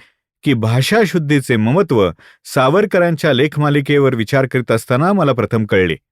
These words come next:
त्यावेळचे दुसरे साहित्यरथी म्हणजे कैलासवासी श्रीपाद कृष्ण कोलटकर. त्यांच्या विरोधी लेखांना आम्ही सोळा जून एकोणीसशे सत्तावीसचे श्रद्धानंदांच्या अंकात जे उत्तर दिले,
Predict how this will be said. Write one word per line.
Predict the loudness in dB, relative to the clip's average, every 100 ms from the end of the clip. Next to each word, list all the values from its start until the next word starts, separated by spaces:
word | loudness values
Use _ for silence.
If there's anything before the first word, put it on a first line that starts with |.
| _ _ _ _
त्यावेळचे | 0 2 2 2 2 0 0 -4 _ -6
दुसरे | 0 2 2 0 0
साहित्यरथी | 2 0 0 0 0 0 0 -2 -2 -6 _ _
म्हणजे | 0 2 2 0 -2 _ _ _
कैलासवासी | 0 2 4 2 0 -2 0 -2
श्रीपाद | 0 0 0 -2 -2
कृष्ण | -4 -4
कोलटकर. | -2 0 0 -2 -8 -8 _ _ _ _ _ _
त्यांच्या | -2 0 0
विरोधी | 2 2 2 2
लेखांना | 0 0 -2 0 -2 -4 _ _
आम्ही | -2 -2
सोळा | 0 2 4 2
जून | 0 0
एकोणीसशे | -2 -2 -4 0 -2
सत्तावीसचे | -2 -4 _ 0 0 -2 0 0 0 -6 _ _
श्रद्धानंदांच्या | -2 -2 0 0 0 0 0 0 0 0
अंकात | 0 0 -2
जे | 0 0
उत्तर | -2 0 0
दिले, | 2 2 0